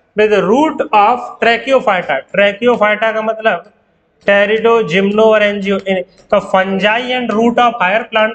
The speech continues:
के relation को बोलते हैं बेटा mycorrhiza। क्या बोलते हैं बेटा? mycorrhiza। Which one of the following is helps in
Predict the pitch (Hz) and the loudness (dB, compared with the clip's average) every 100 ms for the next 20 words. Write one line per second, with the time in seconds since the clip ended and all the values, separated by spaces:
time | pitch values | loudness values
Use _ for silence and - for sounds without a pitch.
0 | - 226 202 208 208 220 214 196 190 190 | -2 -2 0 0 0 0 0 2 0 0
1 | 202 190 185 185 160 156 151 220 277 - | 0 0 0 -2 0 -2 0 0 0 -4
2 | - _ _ - 160 147 135 127 123 - | -14 _ _ -2 0 0 -2 -6 -8 -4
3 | 185 196 208 208 202 170 143 135 147 156 | -2 0 0 0 -2 -2 -4 -4 -2 -2
4 | 156 226 226 - 143 131 123 123 _ _ | -2 -2 -4 -6 -6 -6 -10 -20 _ _
5 | _ _ - 240 254 277 285 285 - - | _ _ -2 0 0 0 0 0 -2 -2
6 | - 175 170 196 247 311 285 - 226 254 | 0 2 2 0 -2 -2 -8 -2 0 0
7 | 165 156 233 254 - 262 | -4 -4 -4 -6 -6 -4